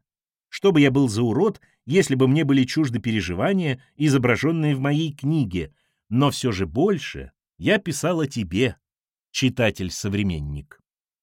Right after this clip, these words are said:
Александр Тиняков, первого февраля тысяча девятьсот двадцать второго, Петербург. Через полгода с небольшим после выхода книги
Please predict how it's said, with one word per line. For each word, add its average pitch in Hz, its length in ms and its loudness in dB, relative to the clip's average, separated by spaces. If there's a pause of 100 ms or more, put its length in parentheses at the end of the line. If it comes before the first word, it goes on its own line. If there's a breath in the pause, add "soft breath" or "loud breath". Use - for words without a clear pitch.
(160)
Александр 123 640 0
Тиняков, 98 720 -4 (480)
первого 123 520 2
февраля 92 520 -4
тысяча 190 320 -6
девятьсот 113 320 -4
двадцать 131 340 -4
второго, 87 540 -4 (180)
Петербург. 98 840 -6 (2250)
Через 208 260 0
полгода 208 400 2
с - 80 -8
небольшим 113 500 0
после 113 300 -2
выхода 104 400 -2
книги 98 540 -4